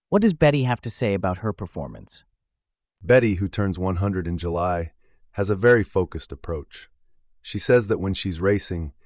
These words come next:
Speaker 2: she doesn't think about anything but counting the laps. She tries to find a pace she can sustain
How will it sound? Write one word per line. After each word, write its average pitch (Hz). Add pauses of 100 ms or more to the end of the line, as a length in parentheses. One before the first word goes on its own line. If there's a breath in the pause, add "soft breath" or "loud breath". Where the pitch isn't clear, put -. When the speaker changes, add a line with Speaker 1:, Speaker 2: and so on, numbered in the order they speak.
(240)
Speaker 2:
she -
doesn't 120
think 110
about 90
anything 95
but -
counting 92
the 80
laps. - (720)
She -
tries 110
to -
find 101
a 85
pace 98
she -
can 85
sustain 87